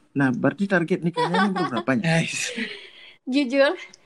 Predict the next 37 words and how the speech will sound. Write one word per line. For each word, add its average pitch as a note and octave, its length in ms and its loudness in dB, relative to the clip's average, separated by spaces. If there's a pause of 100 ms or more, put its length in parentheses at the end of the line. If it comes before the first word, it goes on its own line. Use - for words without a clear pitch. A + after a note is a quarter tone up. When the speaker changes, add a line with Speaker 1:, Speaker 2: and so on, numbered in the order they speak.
(120)
Speaker 3:
kalau C4+ 280 2
misalnya C4+ 400 0
papaku C4+ 440 0
denger C4+ 240 2
nih, D4 120 0
pasti D#4+ 200 0
mungkin D#4 240 0
dia D4+ 100 0
ngomel. A#3+ 380 2 (300)
<laughs> - 300 -20
Kalau B3 160 -6
aku A#3+ 220 0
bilang. - 340 -4 (840)
Speaker 1:
Oh. D#3 200 4 (1120)
Speaker 3:
Karena, D#4+ 380 4
Speaker 2:
Kok, F#4+ 100 -2
kok? G3 120 -2 (160)
Speaker 3:
eh, D4+ 140 6 (480)
Speaker 1:
Men-, F#3 240 4 (400)
minta G#3+ 340 2
Speaker 3:
<laughs> B3+ 60 0
iya, C#4+ 160 2
Speaker 1:
cucu. - 80 2
Speaker 3:
papaku C4 320 2
misalnya, F4 320 2 (640)
aku, C4 380 0
aku - 200 -2
bilangnya B3+ 460 0
tuh E4 200 4 (300)
antara, A#3 960 0 (300)
dulu C4+ 260 0
bilangnya C#4+ 480 0
antara B3+ 300 0
umur B3+ 160 0
dua A#3+ 180 4
puluh A#3 60 -10
tujuh. G#3+ 280 -2